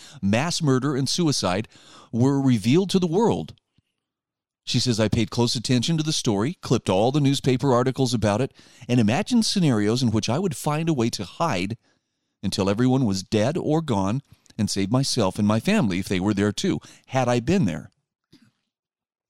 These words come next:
Now, she says, What didn't occur to me at the time was that had I been there,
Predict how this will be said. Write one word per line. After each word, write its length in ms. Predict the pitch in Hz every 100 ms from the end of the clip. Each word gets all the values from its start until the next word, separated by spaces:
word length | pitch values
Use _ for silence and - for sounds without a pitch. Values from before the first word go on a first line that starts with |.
| _ _ _ _ _ _ _ _ _
Now, 100 | 127
she 140 | -
says, 240 | 151 165 -
What 180 | 147 113
didn't 240 | 175 202
occur 300 | 165 - 247
to 80 | 170
me 140 | 95
at 100 | 104
the 80 | 107
time 500 | - - 196 101 117 - _ _ _ _ _ -
was 160 | 123
that 140 | 117 120
had 340 | - 160 220
I 180 | 196 190
been 320 | 147 165 196
there, 220 | 110 73